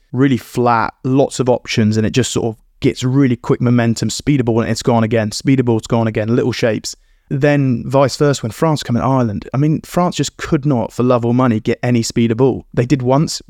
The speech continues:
just when Penaud scored, but that was on the back of four, sort of picking and going and everything like that. But other than that, I thought Ireland's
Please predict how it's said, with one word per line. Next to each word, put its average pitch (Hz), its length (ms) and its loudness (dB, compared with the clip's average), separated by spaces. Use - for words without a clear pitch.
just - 220 -2
when 120 220 2
Penaud 139 300 2
scored, 143 340 0
but 143 80 0
that 151 100 4
was 123 100 2
on 127 40 0
the 117 60 2
back 120 220 -2
of 117 80 -4
four, 120 260 2
sort 107 140 -6
of - 40 -12
picking 120 240 0
and 113 80 2
going 120 200 2
and 113 100 -2
everything 113 240 -4
like 107 80 0
that. 120 240 -2
But - 100 -8
other 151 240 0
than 131 80 0
that, 147 160 -2
I 139 40 -4
thought - 200 -2
Ireland's 151 460 0